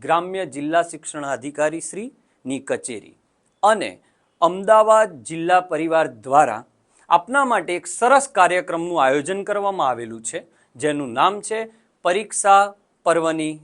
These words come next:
ગુરુચાવી. તેમાં આ આયોજનમાં આજથી જ તમને,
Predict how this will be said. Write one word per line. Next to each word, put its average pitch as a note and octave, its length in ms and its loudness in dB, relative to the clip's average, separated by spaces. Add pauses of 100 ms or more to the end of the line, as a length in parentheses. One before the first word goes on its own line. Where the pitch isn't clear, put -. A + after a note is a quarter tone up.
(140)
ગુરુચાવી. A#2 560 -8 (760)
તેમાં B3 360 2 (300)
આ G#3 240 8
આયોજનમાં F#3+ 680 4 (140)
આજથી F#3 680 2
જ G#3+ 200 -10
તમને, D#3 340 -2